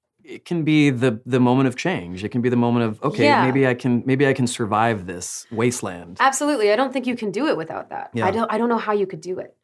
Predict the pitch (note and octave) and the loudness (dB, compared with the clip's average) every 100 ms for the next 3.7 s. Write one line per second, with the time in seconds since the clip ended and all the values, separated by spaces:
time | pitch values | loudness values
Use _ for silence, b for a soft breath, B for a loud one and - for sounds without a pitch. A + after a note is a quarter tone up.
0 | C#3 C#3+ B2 A2 C#3 C3+ - B B B | 2 4 4 2 2 2 0 B B B
1 | - C3+ - E3+ B2 B2 A#2+ A2+ G#2+ A2 | -4 0 4 4 4 4 4 4 2 0
2 | G#2 G2 - _ _ _ _ A#2 - G#2 | 0 -2 -6 _ _ _ _ -10 -8 -4
3 | G#2 G#2 G2 G2 - F2+ | 2 2 2 -4 -6 -8